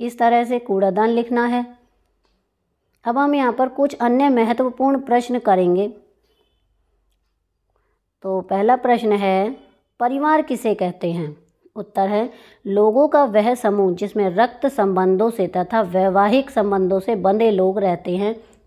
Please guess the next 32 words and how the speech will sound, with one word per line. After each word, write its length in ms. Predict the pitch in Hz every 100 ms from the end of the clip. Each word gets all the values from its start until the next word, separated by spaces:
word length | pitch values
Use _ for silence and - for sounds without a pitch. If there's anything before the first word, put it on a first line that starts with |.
| _
उन्हें 280 | 240 240 -
परिवार 420 | 170 170 175 190
कहते 440 | 233 233 208 - 170
हैं। 300 | 165 156 - _ _ _ _ _ -
प्रश्न 320 | 208 208 208
दो, 160 | 196 233
संयुक्त 460 | - 214 247 277
परिवार 380 | - 294 302 302
किसे 280 | 294 285 294
कहते 320 | 285 262 262
हैं? 400 | 269 277 277 - _ _ 190
उत्तर 300 | - 196 202
है, 160 | 202
जिस 200 | 208 277
परिवार 520 | 285 233 208 196 196
में 140 | 190 226
माता-पिता, 800 | 196 196 226 233 226 233 233 233 - - _
दादा-दादी, 840 | 208 214 202 190 180 185 196 208 208 - _
ताया-ताई, 720 | 240 254 240 202 185 190 214
चाचा-चाची, 920 | 208 226 240 240 196 185 170 226 240 - _ 214
उनके 260 | 196 185
बच्चे 420 | 180 202 208 254
एक 60 | 233
साथ 160 | 226 202 196
मिलकर 320 | 190 185 185
रहते 320 | 180 170 196
हैं, 220 | 196 247 262 - _ _ 254
उसे 240 | 262 285
संयुक्त 420 | 277 220 247 240
परिवार 480 | - 185 180 190 247
कहते 340 | 247 220 - 175
हैं। 220 | 170